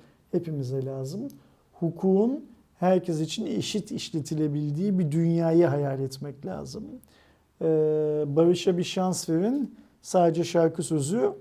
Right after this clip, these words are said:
olmamalı. Böyle durumlarda, e, o birliklere, e, harekete geçin emrini veren adamları da birilerinin barışa şans verin diye ikna etmeleri lazım.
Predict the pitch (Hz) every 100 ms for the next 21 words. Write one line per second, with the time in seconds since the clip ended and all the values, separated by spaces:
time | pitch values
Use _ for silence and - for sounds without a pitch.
0 | - 185 170 147 139 135 160 - - _
1 | _ - 156 170 165 147 156 151 151 147
2 | 143 139 208 294 311 214 - _ _ _
3 | 175 151 151 151 151 147 147 147 151 151
4 | 165 180 160 156 156 151 165 202 208 156
5 | 139 143 147 147 170 160 170 185 190 -
6 | - - - - - - 139 143 139 190
7 | 185 - 180 156 151 160 170 165 160 165
8 | 156 147 156 156 160 170 151 190 262 -
9 | _ _ _ 143 160 160 156 160 165 220
10 | 196 156 160 160 170 - 170 160 - 151
11 | 143 160 226 190 180 170 151 - - 80
12 | 80 - - 165 240